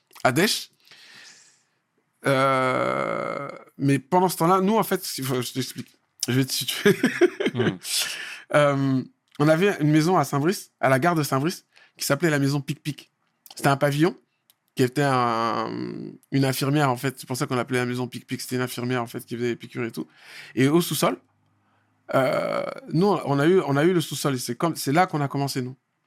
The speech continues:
Speaker 1: C'est là qu'on a, qu'on a mûri, qu'on a grandi. C'est, c'est, c'était une petite pièce. Donc, c'est un, euh, le sous-sol de, d'une maison.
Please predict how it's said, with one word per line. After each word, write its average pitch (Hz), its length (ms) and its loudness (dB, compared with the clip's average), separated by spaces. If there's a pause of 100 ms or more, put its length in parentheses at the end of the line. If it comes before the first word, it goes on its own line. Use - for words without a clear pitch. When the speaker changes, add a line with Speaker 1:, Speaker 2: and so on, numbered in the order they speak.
(520)
Speaker 1:
C'est - 160 -2
là 165 140 4
qu'on 143 180 -2
a, 127 340 0 (600)
qu'on 127 120 -2
a 131 120 2
mûri, 160 280 2
qu'on 151 120 0
a 139 80 2
grandi. 127 360 -4 (460)
C'est, 113 320 -2
c'est, 120 300 -2
c'était - 260 -8
une 123 80 -2
petite 175 300 -2
pièce. 185 400 0 (340)
Donc, - 240 -4
c'est - 160 -2
un, 117 520 -2
euh, 123 280 -2
le 135 100 -2
sous-sol 147 380 0
de, 123 280 -2
d'une 131 180 -2
maison. 139 320 0